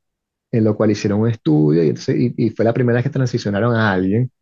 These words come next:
pero esa persona está, lo, lo habían acompañado primero con, psicológicamente,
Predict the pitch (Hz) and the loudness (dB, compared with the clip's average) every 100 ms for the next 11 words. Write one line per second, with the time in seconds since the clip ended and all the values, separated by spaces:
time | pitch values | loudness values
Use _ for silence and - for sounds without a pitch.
0 | _ _ _ _ _ 143 131 127 143 127 | _ _ _ _ _ 0 0 0 0 -2
1 | 120 147 139 117 - 107 113 107 107 107 | 0 0 2 0 -2 -4 -2 2 2 2
2 | 110 - 110 110 120 123 113 107 113 120 | 0 0 2 2 0 -2 0 0 0 0
3 | 120 117 107 98 - 110 95 208 - 113 | 2 2 0 -4 -4 -2 0 0 0 2
4 | 147 143 135 143 139 139 | 2 2 2 2 2 2